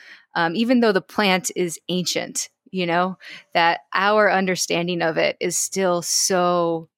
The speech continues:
young. Um, and, uh, that as we kind of learn more and experience more, and as it becomes less stigmatized and less illegal <laughs> for people to actually use it and,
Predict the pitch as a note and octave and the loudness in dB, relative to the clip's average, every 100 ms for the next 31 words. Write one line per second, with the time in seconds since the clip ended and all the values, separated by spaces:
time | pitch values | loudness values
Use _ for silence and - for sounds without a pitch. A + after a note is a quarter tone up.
0 | _ - D#3 D3 - D#3+ - - - - | _ -4 0 0 -2 -12 -16 -20 -20 -20
1 | _ F3 F3 D#3+ D#3 E3+ F3 _ - F#3 | _ -2 0 -2 -4 -10 -14 _ -6 -6
2 | F3 - _ - - - F3 F#3+ F3 E3+ | -6 -12 _ -14 -14 -20 -2 2 2 0
3 | - _ - F#3+ G#3+ A#3 A3+ - _ _ | -4 _ -4 0 2 0 -2 -6 _ _
4 | - F#3+ F#3+ G3+ F#3 F3+ D#3+ F#3 F#3+ F#3+ | -10 -6 -2 -2 0 -2 -2 -6 0 0
5 | F#3 F3+ E3+ E3+ D#3+ E3 F3 - - F3 | 0 -2 0 0 0 -2 -6 -8 -4 -2
6 | F3+ E3+ - D#3+ D#3 D#3 D#3+ - G3 F#3+ | -2 -4 -6 -2 0 0 0 0 0 -2
7 | - - - - G3 G3 G3+ F#3+ F3 E3 | -8 -16 -20 -4 -4 -2 -4 -2 -2 -6
8 | - _ _ _ _ F3 G3 G3 - - | -10 _ _ _ _ -2 0 2 -2 -8
9 | - - G3+ G3+ - F3+ E3+ E3 - F3 | -10 -4 -2 -2 0 2 2 0 -4 -6
10 | E3 D#3+ - _ _ _ _ - - F#3+ | -6 -10 -18 _ _ _ _ -20 -4 0
11 | G#3 - F3+ F3 G#3 - A2 - _ F#3+ | 0 0 -2 -2 -2 -2 -4 -6 _ -8
12 | G#3+ C4 C4+ A#3 - G3+ A3+ A3 F#3+ E3+ | 0 2 2 0 0 -2 0 0 2 0
13 | - F3+ F3 F3 E3 D#3 F#3 G3 F3+ D#3+ | 2 0 0 -4 -6 -4 -2 -2 0 0
14 | - D#3 D#3 D#3+ | 0 -4 -4 -6